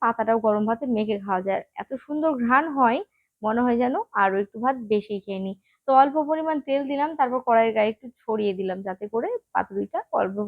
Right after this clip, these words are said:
আহ, তেলের মধ্যে হয়ে যায়। খুব বেশি আমি তেল দিলাম না, তারপরেও কিন্তু আমি সাঁড়াশি দিয়ে এইভাবে একটু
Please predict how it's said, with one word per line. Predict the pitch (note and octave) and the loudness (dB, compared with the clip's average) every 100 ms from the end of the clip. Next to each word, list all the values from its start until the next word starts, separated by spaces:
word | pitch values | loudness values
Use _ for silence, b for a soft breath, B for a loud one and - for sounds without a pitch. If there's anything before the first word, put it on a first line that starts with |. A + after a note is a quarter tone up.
| A3+ | -6
আহ, | G3+ G3 | -4 -4
তেলের | F#3+ G#3 G3 | -2 -2 0
মধ্যে | G#3 G#3 B3 | -2 0 -2
হয়ে | G#3+ F#3 | 2 0
যায়। | F3+ F3+ F#3+ _ _ | 0 -4 -6 _ _
খুব | _ B3 | _ -8
বেশি | C#4 D4 | -8 -4
আমি | C#4+ | 0
তেল | C#4+ C4+ | 0 2
দিলাম | C4 C4 | 0 0
না, | D#4+ | -2
তারপরেও | D#4+ B3 A3+ A3 | 0 0 0 -2
কিন্তু | A3+ B3 | -2 -4
আমি | C#4+ D4 | -4 -6
সাঁড়াশি | A#3+ A3+ - | -6 -6 -8
দিয়ে | A#3 D#4+ | -6 -2
এইভাবে | C4 G#3+ A3+ | 0 0 0
একটু | - | -6